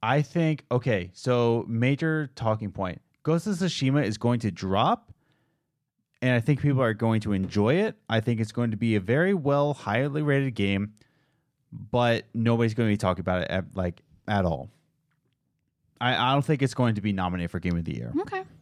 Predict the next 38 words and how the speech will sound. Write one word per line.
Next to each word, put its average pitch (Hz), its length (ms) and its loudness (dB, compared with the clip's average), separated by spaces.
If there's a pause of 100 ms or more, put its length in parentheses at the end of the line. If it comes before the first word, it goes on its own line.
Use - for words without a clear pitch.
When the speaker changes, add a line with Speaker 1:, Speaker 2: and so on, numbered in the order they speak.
(200)
Speaker 1:
I 147 140 2
think 214 180 0
Speaker 2:
I 208 40 4
Speaker 1:
it's - 80 0
Speaker 2:
can - 80 -2
Speaker 1:
gonna 170 80 2
Speaker 2:
see 139 60 0
Speaker 1:
be 233 40 0
Speaker 2:
that. 247 240 -4 (460)
Speaker 1:
I 175 240 2
think 214 240 -2
it 202 40 4
will 180 80 2
be 165 120 2
the 139 120 2
winner 117 360 2
for 127 200 0
Best 113 420 -2
Action 107 380 -2
Game. 82 320 -8 (600)
Speaker 2:
I 294 100 -4
can 415 140 -2
see 359 100 -10
that. 339 100 -4
Speaker 1:
Oh, 117 340 4
dang 104 280 0
it. 101 160 -4
Last 98 240 -2
of 101 60 -4
Us 101 120 0
Two 98 140 -4
is 85 100 -4
gonna 92 140 -4
be 85 140 -2
an 85 60 -2
action 82 280 -6
game. 69 260 -8 (520)
Speaker 2:
Yeah. - 180 -18